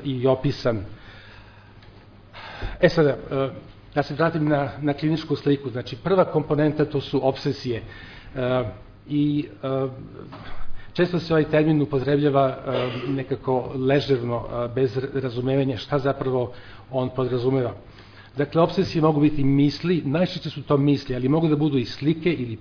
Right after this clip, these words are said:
predstave ili impulsi, znači ti neki porivi, a, koji se često, mada ne uvek, a, do-, doživljavaju kao nametnuti psihički sadržaj, znači kao nešto što je, što je nametnuto, što je, što je intruzivno. A,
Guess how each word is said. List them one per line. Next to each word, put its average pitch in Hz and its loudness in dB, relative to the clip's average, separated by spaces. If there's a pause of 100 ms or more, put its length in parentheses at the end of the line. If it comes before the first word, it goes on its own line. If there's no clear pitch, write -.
predstave 156 0 (480)
ili 143 2
impulsi, 147 12
znači 123 -4
ti 127 -6
neki 120 -4
porivi, 156 4 (320)
a, 123 -6
koji 147 0
se 139 0
često, 143 2
mada 160 2
ne 175 4
uvek, 135 4 (800)
a, 131 -2
do-, 143 4
doživljavaju 139 0 (100)
kao 143 4
nametnuti 147 4
psihički - -6
sadržaj, 110 -6
znači 123 -10
kao 117 -10
nešto 127 -4
što - -8
je, 120 -2 (520)
što - -8
je 120 -2
nametnuto, 127 0
što - -10
je, 120 -4
što - -8
je 120 -6
intruzivno. 113 -4 (720)
A, 135 0